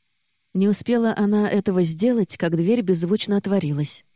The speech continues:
За ней стоял очень высокий мужчина довольно необычной внешности. Таких Алана не видела даже среди гостей мастера Оливера.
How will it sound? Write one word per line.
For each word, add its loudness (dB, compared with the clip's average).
За -2
ней 2
стоял 0
очень -2
высокий -2
мужчина 0
довольно 0
необычной 0
внешности. -4
Таких -2
Алана 2
не 2
видела 2
даже 0
среди 0
гостей 2
мастера 0
Оливера. -2